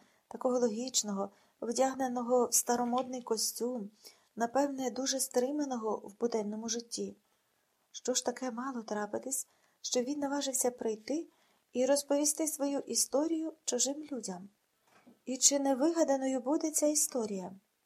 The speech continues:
Просто заради безкоштовної кави та порції чізкейка? Перепрошую, не витримав паузи Віктор.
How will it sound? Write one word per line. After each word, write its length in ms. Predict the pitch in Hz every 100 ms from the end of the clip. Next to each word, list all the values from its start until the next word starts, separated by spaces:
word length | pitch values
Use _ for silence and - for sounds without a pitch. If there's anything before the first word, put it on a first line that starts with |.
| _ _ _ _ _
Просто 420 | 233 254 269 254
заради 640 | 240 247 277 262 254 233 - _
безкоштовної 840 | 233 - - 247 - 285 269 269
кави 380 | 262 294 339 254
та 300 | 240 226 214 214 _ _ _
порції 560 | - 214 - - 294 285
чізкейка? 920 | - 262 277 - 311 294 - 190 196 - _ _ _ _ _ _ _
Перепрошую, 760 | 208 202 - 190 196 233 254 -
не 140 | 247
витримав 460 | 247 254 247 247 240
паузи 380 | 247 240 240 240
Віктор. 380 | 240 240 240